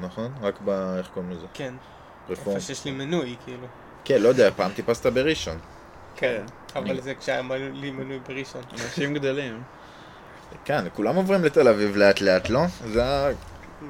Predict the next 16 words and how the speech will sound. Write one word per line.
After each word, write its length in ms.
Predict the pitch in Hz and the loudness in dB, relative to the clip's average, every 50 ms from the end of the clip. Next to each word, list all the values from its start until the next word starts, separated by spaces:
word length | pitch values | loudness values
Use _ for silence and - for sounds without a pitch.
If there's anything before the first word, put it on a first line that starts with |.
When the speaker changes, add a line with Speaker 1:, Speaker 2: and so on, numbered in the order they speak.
| - - | -16 -14
Speaker 2:
פשוט 120 | - - | -8 4
Speaker 1:
זה 100 | 143 147 | 8 8
הגיל. 180 | 120 117 139 170 | 8 10 10 10
Speaker 2:
עובד 120 | - - - | 10 8 6
שם, 260 | - 147 131 123 127 | 2 0 -2 -2 -6
אז 140 | 131 127 - | -8 -10 -10
כאילו... 480 | - - 131 127 127 123 127 135 131 127 131 120 - - - - - - - - - - - - - - - - 127 | -12 -12 -10 -10 -10 -12 -12 -12 -12 -10 -12 -12 -14 -16 -18 -20 -20 -20 -20 -20 -20 -20 -20 -20 -20 -20 -20 -16 -10
זה 140 | 131 131 131 127 | -8 -8 -6 2
נוח, 400 | 135 156 143 117 - - - - 131 | 4 4 4 4 2 -4 -12 -10 -6
לא 60 | 131 | -6
הייתי 180 | 139 143 - 160 | -6 -4 -4 -6
נוסע 240 | 147 139 - 143 | -8 -2 -2 -2
לתל 220 | 131 131 - 139 135 | -2 -2 -4 -4 -4
אביב 240 | 131 131 135 131 131 | -4 -6 -8 -10 -10
אם 140 | 131 127 | -10 -8
הייתי 300 | 127 127 127 - - 131 | -8 -8 -8 -10 -12 -12